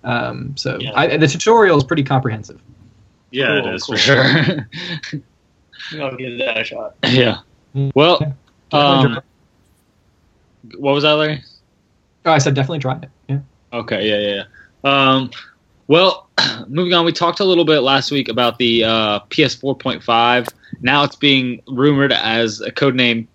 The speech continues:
Speaker 3: P-, uh, PlayStation Neo. Um, more like, you know, we talked about the four point five K or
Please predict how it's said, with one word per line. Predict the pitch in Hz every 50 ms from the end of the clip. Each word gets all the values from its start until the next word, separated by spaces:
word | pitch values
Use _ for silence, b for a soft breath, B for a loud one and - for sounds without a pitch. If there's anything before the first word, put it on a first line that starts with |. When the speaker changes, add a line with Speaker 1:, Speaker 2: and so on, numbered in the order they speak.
| _
Speaker 3:
P-, | - - - - _ -
uh, | 135 127 113 110
PlayStation | - - 147 143 - - 151 143 - - 120 104 98
Neo. | 98 107 120 131 139 147 151 156 156 151 135 _ B B B B B B B B B B B - -
Um, | 120 127 127 127 127 123 117 107 98 _ b b b b b b b b b - - _ _ _ _ _ _ _
more | - 127 135 143 180 202 220 220 202 - -
like, | 160 160 147 - - _ _ _ _
you | - 165
know, | 165 165 165
we | 165 160
talked | 180 175 165
about | 170 156 135
the | 139 131
four | - 156 151
point | - - 143 123
five | 131 131 123 120
K | - 135 127 127 127 127 127 113
or | - 104 123 120 117 110 101 98 -